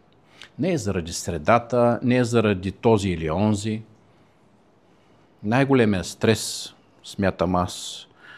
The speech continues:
който човека преживява, е заради неговия начин. Това си е моя начин. Е, как е възможно нещо, твоя начин, твоя начин на мислене, да причини вреди,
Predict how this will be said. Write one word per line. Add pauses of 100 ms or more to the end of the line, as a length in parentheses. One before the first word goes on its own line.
(720)
който
човека
преживява,
е
заради
неговия
начин. (2250)
Това
си
е
моя
начин. (800)
Е,
как
е
възможно
нещо,
твоя
начин,
твоя
начин
на
мислене,
да
причини
вреди,